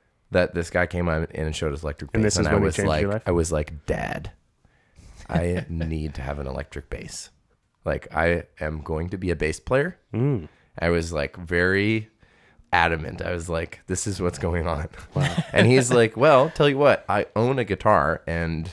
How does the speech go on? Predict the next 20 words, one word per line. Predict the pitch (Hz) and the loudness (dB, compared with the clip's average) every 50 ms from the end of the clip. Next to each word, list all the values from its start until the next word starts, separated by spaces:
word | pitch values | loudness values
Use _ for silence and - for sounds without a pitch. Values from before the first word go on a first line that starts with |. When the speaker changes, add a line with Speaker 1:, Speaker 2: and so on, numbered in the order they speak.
| - - _ _ _ | -12 -18 _ _ _
Speaker 1:
so | - - 80 80 80 78 78 78 - - _ _ _ _ - | -6 -2 0 2 2 2 0 -2 -6 -12 _ _ _ _ 0
why | - 92 120 | 2 4 4
don't | 160 - | 4 4
you | 180 180 175 175 175 175 170 170 170 170 - - _ _ _ _ _ _ _ _ _ - | 4 4 4 6 6 4 4 4 2 0 -2 -6 _ _ _ _ _ _ _ _ _ -2
learn | 104 107 110 117 123 | 4 6 6 8 8
a | 117 | 6
little | 113 113 110 110 107 | 6 8 8 8 8
about | 98 98 92 | 8 6 6
guitar? | - 95 - 107 90 | 4 4 2 4 4
And | 87 82 | 4 4
if | 76 82 - | 2 0 -2
you | - 87 | -4 -6
still | - - - 113 117 117 113 104 | -6 -4 2 6 6 6 6 6
really | 95 95 95 95 98 101 104 104 104 101 98 | 4 4 6 6 8 8 8 8 8 6 4
need | 92 90 87 82 | 4 2 0 -2
to | 80 | -2
be | 76 82 82 | -2 -2 -2
a | 78 | 0
bass | 71 73 71 - - | 0 -2 -2 -2 -4
player, | - - 71 67 67 65 67 | -6 -6 -4 -2 -2 -4 -4